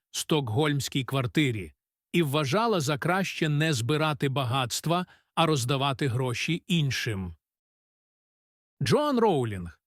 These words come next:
народжена тисяча дев'ятсот шістдесят п'ятого року. Факт перший.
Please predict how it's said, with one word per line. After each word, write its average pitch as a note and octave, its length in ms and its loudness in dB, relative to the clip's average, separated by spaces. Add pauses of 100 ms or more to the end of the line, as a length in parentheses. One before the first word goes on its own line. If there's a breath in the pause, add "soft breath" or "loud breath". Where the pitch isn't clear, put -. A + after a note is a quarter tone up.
(120)
народжена C#3+ 540 0
тисяча A3 680 0
дев'ятсот C#3+ 760 -2
шістдесят C#3 960 -2
п'ятого C#3 480 0
року. G#2 380 -6 (600)
Факт G#3+ 320 0
перший. A#2+ 560 -2